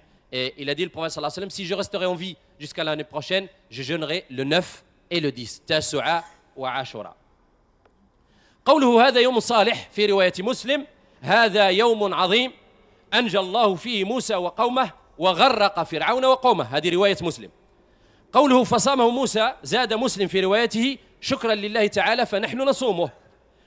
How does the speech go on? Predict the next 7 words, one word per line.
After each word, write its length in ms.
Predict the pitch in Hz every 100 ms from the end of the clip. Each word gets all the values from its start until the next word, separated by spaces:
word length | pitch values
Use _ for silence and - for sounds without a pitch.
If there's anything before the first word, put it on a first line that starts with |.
| -
وفي 320 | 170 254 269
رواية 200 | 247 247 233
للبخاري 720 | 214 185 165 233 254 294 349 _ -
ونحن 340 | 190 240 -
نصومه 540 | 233 226 - 254 240 262
تعظيماً 440 | - 190 220 247
له. 300 | 240 220 208